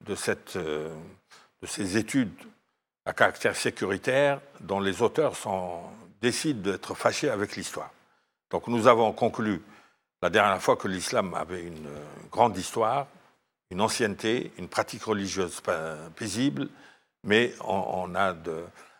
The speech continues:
d'intérêt que pour, euh, ce qui est, euh, radical aujourd'hui. Euh, aujourd'hui, on va,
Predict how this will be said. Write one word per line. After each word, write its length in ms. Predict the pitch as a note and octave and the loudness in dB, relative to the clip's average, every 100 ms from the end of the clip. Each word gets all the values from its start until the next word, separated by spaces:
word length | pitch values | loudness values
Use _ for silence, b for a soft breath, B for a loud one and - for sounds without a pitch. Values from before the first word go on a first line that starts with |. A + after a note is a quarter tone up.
| - | -2
d'intérêt 640 | G#2 G2+ G#2+ G2 B2+ C3 F2+ | 0 2 2 4 4 2 0
que 120 | - | 0
pour, 420 | A2+ A2+ G2 E2 | 0 0 -2 -2
euh, 280 | E2 D#2+ D#2+ D#2+ E2+ | -4 -4 -6 -10 -12
ce 100 | - | -14
qui 260 | - F#2+ | -12 -4
est, 180 | G2+ G2 | -2 -2
euh, 260 | F2+ D#2+ E2+ | -4 -6 -8
radical 540 | - G2+ F2+ - F#2 E2+ | -6 -4 -4 0 0 0
aujourd'hui. 460 | E2+ F#2 - - - _ _ _ _ _ _ _ _ _ _ _ _ - | -6 -6 -8 -16 -20 _ _ _ _ _ _ _ _ _ _ _ _ 0
Euh, 480 | F#2+ F2 E2+ F#2+ G2+ - - _ | 0 0 -2 -6 -10 -14 -20 _
aujourd'hui, 540 | A2+ A2 F#2+ G2 C#3+ D3 | 4 6 6 6 6 6
on 120 | A2 | 4
va, 460 | G2+ A2 G2+ F#2 | 6 6 6 4